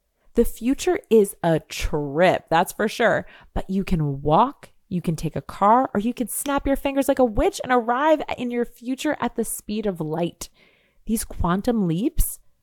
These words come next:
require you to start acting like future you today in your brain.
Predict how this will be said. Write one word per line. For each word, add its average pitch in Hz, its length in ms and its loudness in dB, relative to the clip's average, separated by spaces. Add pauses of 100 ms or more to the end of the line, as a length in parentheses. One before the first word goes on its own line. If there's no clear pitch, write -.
(120)
require 208 840 2
you 170 220 -2
to 165 80 -4
start - 420 -6
acting 208 380 -6
like 180 180 -2
future 208 400 -4
you 190 240 0
today 175 640 -2 (160)
in 196 200 2
your 170 160 4
brain. 180 540 0